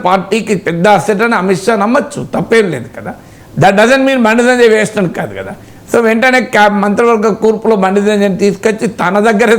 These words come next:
సహాయ మంత్రిగా పెట్టారు. అంత ప్రియారిటీ అమిత్ షా ఇచ్చాడు. దాంతో ఇప్పుడు ఈటల రాజేందర్ అభ్యర్థిత్వాన్ని ఆర్ఎస్ఎస్ వ్యతిరేకిస్తోందని కూడా ఒక ప్రచారం ఉంది. వీళ్ళిద్దరే కాకుండా ధర్మపురి అరవింద్, ఆ, డీకే అరుణ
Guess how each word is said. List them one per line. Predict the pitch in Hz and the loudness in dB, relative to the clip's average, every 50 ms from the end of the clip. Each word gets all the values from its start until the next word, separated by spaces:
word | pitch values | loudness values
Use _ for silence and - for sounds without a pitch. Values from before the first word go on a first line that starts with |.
| - | 2
సహాయ | - 185 - 175 175 | 0 0 0 0 -2
మంత్రిగా | - 170 165 185 - 202 233 - | -2 -4 -6 -6 -6 -6 -6 -6
పెట్టారు. | 160 175 139 - 135 139 123 - - - - - - - - - | -6 -8 -10 -8 -8 -8 -10 -10 -14 -18 -20 -20 -20 -12 -6 -4
అంత | - 220 202 226 208 208 | -2 0 0 0 0 2
ప్రియారిటీ | 208 214 240 240 240 220 247 247 | 2 4 4 4 2 2 2 2
అమిత్ | 214 196 196 185 - | 2 2 2 0 0
షా | - 175 | -2 -2
ఇచ్చాడు. | 151 127 - - - 151 127 101 - - - - - - - - - | -4 -4 -4 -8 -12 -12 -14 -14 -14 -18 -20 -20 -20 -20 -10 -4 -2
దాంతో | 165 196 233 254 226 185 269 | 0 2 2 0 0 -2 -2
ఇప్పుడు | 269 262 254 254 - 240 233 233 226 220 - - - - - 123 120 135 | -2 -2 -2 0 0 2 4 4 4 2 2 -4 -12 -12 -10 -6 -2 0
ఈటల | 170 226 220 269 254 | 2 2 4 2 4
రాజేందర్ | 240 226 220 220 214 202 214 202 | 4 4 4 4 4 4 2 2
అభ్యర్థిత్వాన్ని | 190 180 175 208 202 175 - 196 185 - - 196 196 185 165 | 2 2 2 0 0 0 0 -2 -2 0 0 0 0 0 0
ఆర్ఎస్ఎస్ | 160 170 185 196 - - 196 160 156 | 0 0 0 0 -2 -2 -2 -2 0
వ్యతిరేకిస్తోందని | 156 151 - - 190 196 - - - 175 165 - - 185 180 175 175 175 185 | -2 -2 -2 -2 -2 -2 -2 -4 -6 -6 -6 -4 -2 -2 0 0 0 0 0
కూడా | 180 - 240 254 | 0 0 0 0
ఒక | 254 254 - - 214 | 0 0 -2 -4 -6
ప్రచారం | 170 151 - - 139 107 98 90 | -6 -6 -4 -6 -6 -6 -8 -14
ఉంది. | 92 92 113 123 - - - - - - - - | -16 -16 -16 -18 -18 -20 -20 -20 -20 -16 -6 -2
వీళ్ళిద్దరే | 143 180 202 208 214 202 233 240 247 240 | 0 0 2 2 2 2 2 2 2 2
కాకుండా | 233 220 214 214 214 190 208 208 208 202 208 208 214 208 - - - - - - - - - - - - - - - - - - | 2 2 2 2 2 2 0 0 2 4 4 4 4 2 -2 -6 -16 -20 -20 -20 -20 -20 -20 -20 -20 -20 -20 -20 -20 -12 -6 -2
ధర్మపురి | 151 160 190 185 196 208 214 208 - 208 185 | 0 2 2 2 2 2 2 2 2 0 0
అరవింద్, | 175 175 180 185 185 185 180 175 170 175 175 - - - - - - - - - - - | 2 2 0 0 0 0 0 0 0 0 -2 -4 -8 -14 -20 -20 -20 -20 -20 -10 -6 -4
ఆ, | 147 156 160 156 147 151 | -2 -2 -2 -2 0 0
డీకే | 175 190 185 185 202 202 | 0 0 0 0 0 0
అరుణ | 180 170 175 175 185 185 185 180 | 2 2 2 2 0 0 0 -2